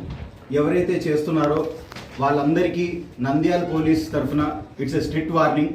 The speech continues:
మీరు యాప్స్ యూజ్ చేసినా, వెబ్‌సైట్స్ యూజ్ చేసినా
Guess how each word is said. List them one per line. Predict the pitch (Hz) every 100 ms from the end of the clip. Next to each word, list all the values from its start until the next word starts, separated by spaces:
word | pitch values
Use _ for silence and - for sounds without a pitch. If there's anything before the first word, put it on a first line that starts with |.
| - - -
మీరు | 127 147 151 156 -
యాప్స్ | 117 156 - 175
యూజ్ | 170 135
చేసినా, | 170 147 151 170 127 113
వెబ్‌సైట్స్ | 135 - 185 165 160
యూజ్ | 151 151
చేసినా | 156 - 151